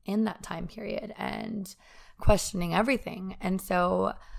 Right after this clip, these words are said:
I gave myself that time to actually sink deep into the loneliness and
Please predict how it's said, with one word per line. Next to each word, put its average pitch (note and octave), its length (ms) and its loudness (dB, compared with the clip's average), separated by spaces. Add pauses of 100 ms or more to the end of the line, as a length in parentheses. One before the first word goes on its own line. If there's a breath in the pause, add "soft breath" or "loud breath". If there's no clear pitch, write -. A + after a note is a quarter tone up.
(240 loud breath)
I G3+ 100 0
gave F#3+ 240 2
myself A#3+ 400 -2
that - 180 -2
time G#3+ 280 -2
to - 140 -2
actually C4 380 -2
sink A3 340 -2 (100)
deep G#3 360 -6 (140)
into G#3+ 420 -2
the G3 120 0
loneliness F#3+ 800 -2
and F#3+ 260 -4